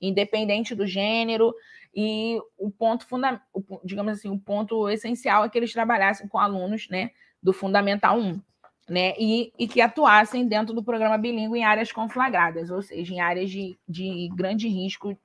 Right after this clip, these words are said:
social. É, depois que eu fiz essa seleção, apliquei os questionários, e aí,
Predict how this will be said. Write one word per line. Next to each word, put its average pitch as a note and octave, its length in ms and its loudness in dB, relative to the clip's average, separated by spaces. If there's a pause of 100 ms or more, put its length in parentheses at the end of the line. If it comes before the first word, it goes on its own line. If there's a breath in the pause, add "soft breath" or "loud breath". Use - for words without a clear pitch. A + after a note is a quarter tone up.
(140)
social. - 600 -4 (800 loud breath)
É, G#3 960 4 (120)
depois A3+ 960 6 (160)
que - 120 -4
eu G3+ 60 2
fiz G#3 240 -4
essa G#3+ 220 -2
seleção, F#3+ 680 0 (120)
apliquei A3 920 4
os G3+ 180 -4
questionários, G3+ 760 4
e G#3+ 80 2
aí, G3+ 200 6